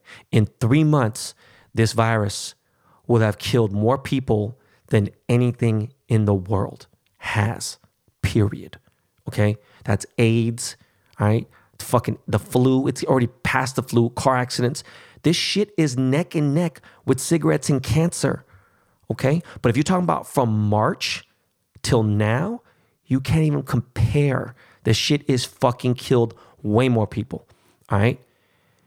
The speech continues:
And why can't you compare it? Because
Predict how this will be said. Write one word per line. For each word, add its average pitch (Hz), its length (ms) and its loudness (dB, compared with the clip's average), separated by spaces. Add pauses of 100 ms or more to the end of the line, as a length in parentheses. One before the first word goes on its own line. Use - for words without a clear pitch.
(560)
And 107 320 2
why 101 240 0
can't 135 260 -2
you 156 60 -2
compare 151 320 0
it? - 140 -6 (480)
Because 117 440 2